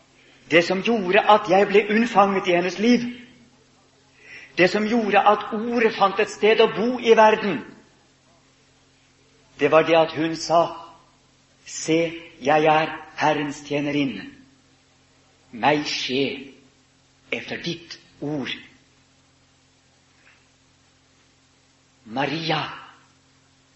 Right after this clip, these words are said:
ble livsrom for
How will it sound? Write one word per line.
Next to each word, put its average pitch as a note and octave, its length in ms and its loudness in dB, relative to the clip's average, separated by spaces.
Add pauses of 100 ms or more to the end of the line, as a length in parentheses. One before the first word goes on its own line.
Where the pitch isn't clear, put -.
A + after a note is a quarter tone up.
(600)
ble B2 200 -8 (100)
livsrom D3+ 720 -8 (1000)
for C3 220 -2